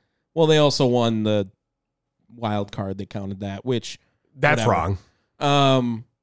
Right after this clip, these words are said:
Speaker 2: They can't even fucking stay straight with that shit. Again, annoying.
Speaker 1: Are you, you're, uh, are you a guy that thinks this playoff format needs to change or no?
Speaker 2: I, I have said it last week. There's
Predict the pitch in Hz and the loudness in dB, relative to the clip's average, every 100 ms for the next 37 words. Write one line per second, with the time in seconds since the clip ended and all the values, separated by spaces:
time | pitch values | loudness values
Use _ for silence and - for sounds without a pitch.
0 | _ 175 196 151 127 107 101 110 123 104 | _ 0 2 2 2 2 0 -2 -2 -6
1 | - 101 92 104 92 90 87 85 - 85 | -4 -6 -6 -6 -6 -8 -10 -10 -10 -12
2 | - 95 95 101 87 85 92 80 76 80 | -14 -12 -8 -6 -8 -8 -10 -10 -14 -16
3 | - 220 254 277 262 240 262 262 262 262 | -4 0 2 2 0 0 4 4 6 4
4 | 254 - _ 202 226 247 226 226 240 233 | 2 0 _ -4 0 2 4 6 6 2
5 | 226 233 - 220 - 208 220 - 226 233 | 0 -2 -4 -4 0 2 2 2 2 2
6 | 220 226 226 214 240 226 233 175 151 117 | 0 -2 -6 -4 0 0 2 0 0 0
7 | - - _ _ _ _ 135 175 196 202 | -2 -8 _ _ _ _ 0 4 6 4
8 | - 139 151 170 175 156 160 147 - 127 | 4 2 2 4 4 4 4 2 -2 0
9 | 185 165 123 117 113 - 113 95 135 160 | 4 4 4 2 2 0 -2 -2 2 2
10 | - | 2